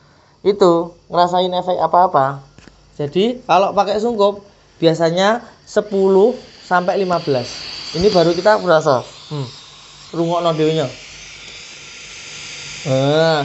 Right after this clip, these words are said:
itu. Seperti itu. Ini, ini kalau dengan pasien yang, eh, apa namanya, dia kondisinya seperti dia sudah,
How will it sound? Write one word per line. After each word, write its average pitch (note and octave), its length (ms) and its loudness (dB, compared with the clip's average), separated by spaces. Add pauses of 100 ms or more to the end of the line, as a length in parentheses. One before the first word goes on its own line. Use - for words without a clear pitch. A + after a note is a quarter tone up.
itu. C#3 320 0 (960)
Seperti F3 240 2
itu. F3 240 2 (160)
Ini, A3 180 2 (960)
ini A#3+ 160 0
kalau C#4+ 320 4
dengan A#3 240 0
pasien C4 400 0
yang, B3+ 320 0 (400)
eh, G#3+ 720 6
apa A3+ 240 2
namanya, B3+ 400 -2 (520)
dia G#3 160 2
kondisinya G3+ 560 -2
seperti G#3+ 400 -10
dia G3 160 -4
sudah, F3+ 340 -4